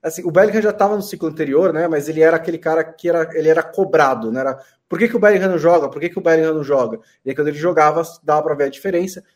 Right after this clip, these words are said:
Ele foi um dos, uma das revelações da Copa do Mundo, né,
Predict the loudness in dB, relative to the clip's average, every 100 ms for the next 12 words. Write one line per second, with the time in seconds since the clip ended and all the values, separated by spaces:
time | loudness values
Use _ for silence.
0 | -6 -4 -4 0 2 2 -4 -8 -12 -14
1 | -20 _ -8 -6 -4 -2 -2 -2 -2 -2
2 | -6 -6 -8 -8 -8 -8